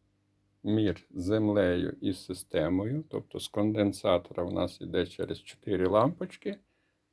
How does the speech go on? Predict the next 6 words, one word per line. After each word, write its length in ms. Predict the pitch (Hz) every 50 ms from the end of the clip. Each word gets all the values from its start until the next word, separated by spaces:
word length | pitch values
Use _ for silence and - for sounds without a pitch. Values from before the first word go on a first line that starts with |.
| _ _ _
струм 420 | _ - - - - 131 127 120 117
споживання 840 | - _ _ 98 95 95 107 101 101 110 123 139 160 165 160 156 - - _ _ _ _ _ _ _ _ _ _ _ _ _ _ _
у 80 | - 107
нас 280 | 101 123 117 - -
на 100 | - -
ваттметрі 680 | 92 101 101 - - 123 123 127 127 - - 123 120